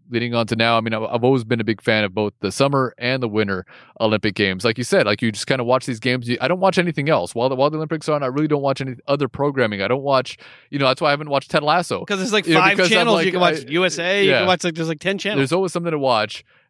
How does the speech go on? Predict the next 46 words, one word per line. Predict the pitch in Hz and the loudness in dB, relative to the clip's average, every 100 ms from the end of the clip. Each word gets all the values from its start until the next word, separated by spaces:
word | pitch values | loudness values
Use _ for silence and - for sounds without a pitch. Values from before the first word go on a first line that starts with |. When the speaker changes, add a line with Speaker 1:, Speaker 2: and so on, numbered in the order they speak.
| _ | _
Speaker 1:
And, | 123 123 120 | 2 4 2
you | 127 | 2
know, | 127 | 0
you, | 127 127 123 | 0 -4 -4
it, | 123 117 117 117 127 127 | -2 -2 -2 -2 0 0
it's | 127 | -2
just | 131 123 | -2 0
great | 131 127 | 2 0
to | 120 | -2
see | 135 135 | -2 2
all | 123 | 2
these | 113 | 0
Olympic | 120 117 117 | -4 -2 -2
moments. | 117 117 113 | 0 0 -2
You | 123 | -6
just | 113 | -2
don't | 131 | 0
wanna | 123 110 | 0 -2
miss | 98 123 - | 0 0 -2
it. | 98 | -6
I | |
mean, | 104 117 | -2 2
obviously, | 117 123 120 | 2 2 -2
you | 127 | -4
can | 127 120 | -4 -2
see | 135 | 0
the | 113 | 2
replays, | 135 - 139 127 | 0 2 2 2
but | 123 | -2
you | 120 | 0
wanna | 123 | -2
see | - 123 | 0 0
it | |
happen | 117 120 127 | 2 -2 -2
live, | 120 117 113 | -2 -2 0
like | 110 | -6
when | - 104 | -6 -12
Phelps | - 147 147 131 | -2 2 2 -2
was | 120 | -4
doing | 131 | -4
his | 123 107 | -4 -8
thing | - 135 139 | -4 -4 -4
in | 120 | -6
the | 95 | -6
Speaker 2:
Yep. | 151 165 | 0 2
Speaker 1:
pool | 147 139 | 4 0